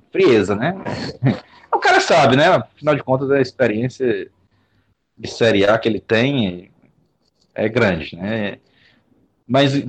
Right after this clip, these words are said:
do, do, do futebol jogado, do resultado em si, é, a gente vai chegar a dizer assim, porra, é, foi, é normal, foi normal, é,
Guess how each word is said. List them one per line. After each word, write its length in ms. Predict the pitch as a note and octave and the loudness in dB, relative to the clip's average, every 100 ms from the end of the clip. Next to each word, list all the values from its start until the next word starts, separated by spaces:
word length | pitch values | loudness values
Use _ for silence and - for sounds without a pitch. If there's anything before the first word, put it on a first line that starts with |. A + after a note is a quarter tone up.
| - | -10
do, 320 | - D#3+ G3+ | -6 -2 0
do, 280 | F3+ F#3 E3+ | 2 4 4
do 140 | B2 C#3+ | 2 0
futebol 720 | A#3+ - F3 F3+ F#3 - - _ | 0 0 2 4 4 0 -10 _
jogado, 800 | A#2+ G3 F#3+ B2 A2 G2 F2+ F2 - _ _ _ _ _ _ | 2 4 4 4 4 4 0 -6 -8 _ _ _ _ _ _
do 100 | B2+ | 2
resultado 800 | D3 E3 E3 D#3+ - F3 G3+ G3 | 4 4 2 0 2 4 4 4
em 80 | G3+ | 2
si, 560 | - - B2 G#2+ G2 _ - _ - | 0 2 4 4 0 _ -20 _ 0
é, 680 | C#3 C#3+ C#3 C3+ B2 A2+ - - - _ _ | 2 4 6 4 4 0 -4 -10 -20 _ _
a 80 | C3 | -2
gente 220 | C3 D#3+ | 0 0
vai 320 | D#3+ D#3+ D#3 | 2 4 4
chegar 280 | D3+ F3+ F3 | 2 2 4
a 40 | F3 | 4
dizer 240 | D#3+ E3+ | 4 4
assim, 340 | E3+ C#3 B2 - _ | 2 2 0 -2 _
porra, 280 | D#3+ D#3 B2+ - - - - - - _ _ _ - - | 0 2 2 -2 -14 -14 -14 -20 -20 _ _ _ -20 -6
é, 180 | - C#3+ | 2 2
foi, 320 | C#3+ F3 E3+ - F3+ G3 | 4 2 2 -2 0 2
é 20 | |
normal, 560 | G#3 C#4 - - F#3 G3+ | 4 4 4 6 4 2
foi 160 | E3 | 2
normal, 680 | F#3 G#3 D3+ D#3+ D#3+ D#3+ D3+ - _ _ _ _ - - | 4 4 4 6 4 4 2 -4 _ _ _ _ -20 -6
é, 800 | A#2+ B2+ B2+ B2 A#2+ A#2+ G#2+ - | 2 4 6 6 6 4 2 0